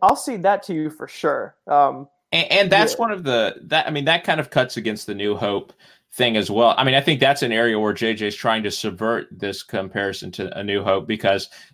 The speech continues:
Speaker 2: Darth Vader, obviously, he keeps his helmet on the whole time, and, you know, because of that, he's kind of closed off. And so that's kind of how Kylo Ren is set up in the first half of the movie. But then J J's like, "No, we're gonna make him take the mask off. We're gonna actually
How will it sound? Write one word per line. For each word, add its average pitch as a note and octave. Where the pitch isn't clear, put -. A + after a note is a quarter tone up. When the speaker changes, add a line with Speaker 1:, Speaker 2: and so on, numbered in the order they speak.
Speaker 2:
Darth B2
Vader, A#2
obviously, A#2
he A#2
keeps A2+
his G#2+
helmet C#3
on D3+
the D3+
whole D#3+
time, F3
and, G#2+
you A2+
know, G#2
because A#2+
of A#2+
that, C3+
he's C3
kind B2+
of B2+
closed B2
off. A#2+
And G2
so G#2+
that's C3
kind C#3
of B2
how B2
Kylo B2+
Ren A#2+
is F#2+
set A#2
up E3
in C3+
the G#2
first G#2+
half G#2
of G2
the G2
movie. F#2+
But A2+
then B2+
J A2+
J's G#2
like, G2+
"No, C#3
we're C3+
gonna D#3+
make D3+
him B2+
take B2+
the A#2+
mask G#2+
off. G#2
We're B2+
gonna C#3+
actually A#2+